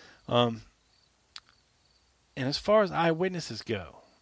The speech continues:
you know, lone nutters will tell you, "Oh, no, no, Howard Brennan saw him in the window. You know, Amos Ewan saw him in the window."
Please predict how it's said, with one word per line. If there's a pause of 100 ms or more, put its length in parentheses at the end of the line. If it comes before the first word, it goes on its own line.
(140)
you
know,
lone
nutters
will
tell
you,
"Oh,
no,
no, (520)
Howard
Brennan
saw
him
in
the
window.
You
know,
Amos
Ewan
saw
him
in
the
window."